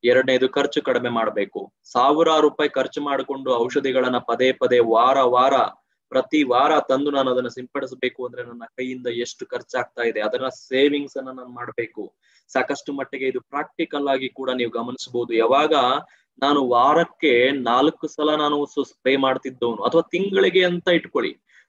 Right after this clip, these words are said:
ತಿಂಗಳಿಗೆ ನಾನು ಒಂದು ಐದಾರು ಸಲ ನಾನು spray ಮಾಡ್ತಾ ಇದ್ದೆ, ಅದನ್ನ ಎರಡು ಸಲಕ್ಕೆ ನಾನು ತಂದ್ರೆ ಅಥವಾ ಮೂರು ಸಲಕ್ಕೆ ತಂದ್ರೆ ಫಿಫ್ಟಿ ಪರ್ಸೆಂಟ್ ಉಳಿತಾಯ ಆಗ್ಲಿಲ್ವಾ ಸ್ನೇಹಿತರೆ? ಫಿಫ್ಟಿ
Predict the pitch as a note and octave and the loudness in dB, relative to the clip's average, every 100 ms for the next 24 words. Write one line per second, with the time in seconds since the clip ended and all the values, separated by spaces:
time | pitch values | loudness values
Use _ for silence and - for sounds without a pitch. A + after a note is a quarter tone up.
0 | _ F3+ G3 F#3+ F#3 F#3 F3 E3 D#3+ D3+ | _ 0 2 2 4 4 4 4 2 4
1 | C#3+ D#3 D3+ C#3 D#3+ E3+ E3 E3+ D#3+ D#3 | 6 6 6 6 6 4 2 0 -2 -2
2 | D3 - - C#3+ C#3+ C#3 C3 - A#2+ A#2 | -4 -8 -4 -2 0 0 -2 0 0 2
3 | B2 C3+ C#3+ C#3+ B2+ B2+ D#3 F3 E3+ D#3+ | 2 4 2 0 2 4 4 2 2 0
4 | - D3+ C3+ C3 A#2+ A2 A2 C3 C3+ C#3 | 0 -2 -4 -6 -8 -4 2 2 2 -2
5 | C#3 D#3+ F#3 E3+ D#3 D3+ C3+ A#2+ A2+ B2+ | -2 -6 -6 -4 -4 -4 -8 -8 -2 -2
6 | - F3 - - G3+ - F3+ F#3 F3+ F#3 | -2 -6 -6 -6 -6 -4 -6 -6 -10 -8
7 | F3 F3+ F3 F3 E3+ E3 D#3+ A#2 - _ | -6 0 2 2 2 0 -2 -4 -10 _
8 | _ _ _ _ _ _ _ _ _ _ | _ _ _ _ _ _ _ _ _ _
9 | _ _ _ - D#3+ F3 C#3 - - _ | _ _ _ 0 0 2 0 -2 -6 _
10 | _ _ _ G3+ G#3 - | _ _ _ -2 -2 -2